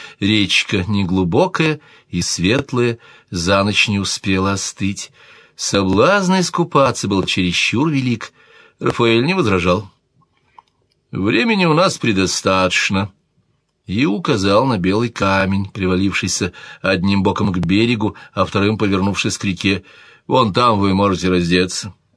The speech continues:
Камила, не привыкшая стесняться собственного тела,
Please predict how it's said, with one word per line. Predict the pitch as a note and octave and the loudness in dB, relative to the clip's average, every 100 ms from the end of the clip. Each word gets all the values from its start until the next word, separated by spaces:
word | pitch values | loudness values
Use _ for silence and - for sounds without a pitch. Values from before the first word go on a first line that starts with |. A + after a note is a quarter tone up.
| _ _ _ _ _ _ _ _ _ _ _ _ _ | _ _ _ _ _ _ _ _ _ _ _ _ _
Камила, | - D#3 E3+ A#3 B3 A2+ F#2 | -2 0 2 2 2 2 0
не | A2+ A2 | -2 -2
привыкшая | A2+ C#3 A3+ - A#2 G2 | 0 0 0 0 2 0
стесняться | - - G#2 - G#2+ G2+ - | -2 -4 -4 0 0 0 -2
собственного | G2 - G2+ - - G2 G2 G2 | -2 0 0 -2 -2 0 0 0
тела, | - F#3+ F3 | 0 0 2